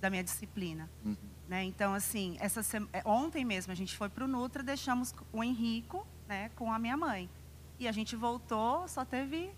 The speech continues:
Speaker 1: reclamações. Então, assim, qual que era o foco da nossa disciplina ali, né? Porque ele envergonhou a gente ali com os avós, né, com a, com a minha avó, com a minha mãe.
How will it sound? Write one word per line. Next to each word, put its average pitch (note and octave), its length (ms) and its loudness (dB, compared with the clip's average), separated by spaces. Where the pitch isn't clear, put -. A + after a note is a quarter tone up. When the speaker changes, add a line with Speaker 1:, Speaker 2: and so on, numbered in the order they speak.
Speaker 1:
reclamações. A3+ 760 0
Então, G#3+ 160 0
assim, A3+ 180 0
qual B3 200 8
que C#4+ 100 0
era C4 160 4
o - 20 -2
foco G#3+ 360 6
da G3 120 2
nossa F#3+ 300 0
disciplina F#3 560 -4
ali, E3 320 -4
né? E3 180 -2
Porque G3+ 240 -6
ele F#3 80 0
envergonhou F#3+ 640 2
a F#3+ 80 4
gente F3+ 320 -4
ali F3 200 -4
com E3+ 180 -6
os D#3+ 120 -6
avós, E3+ 580 0
né, E3+ 240 -8
com F3 80 -2
a, D#3+ 80 -2
com D#3+ 120 -10
a D#3+ 40 -4
minha E3 120 -2
avó, F3+ 380 0
com F3+ 60 -4
a F3 40 -2
minha E3 120 -2
mãe. F#3 300 -2